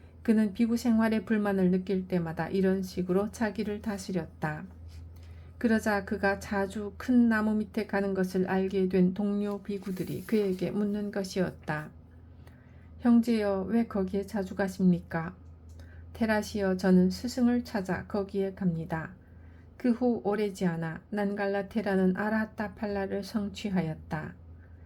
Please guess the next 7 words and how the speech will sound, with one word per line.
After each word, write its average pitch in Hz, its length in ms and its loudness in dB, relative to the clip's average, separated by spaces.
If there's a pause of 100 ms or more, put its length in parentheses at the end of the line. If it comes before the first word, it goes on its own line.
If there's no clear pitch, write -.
(260)
그리하여 214 480 2
그는 208 260 0
이제 190 300 0
다시는 190 520 2
그곳에 202 640 -4
가지 196 360 -4
않았다. 160 580 -4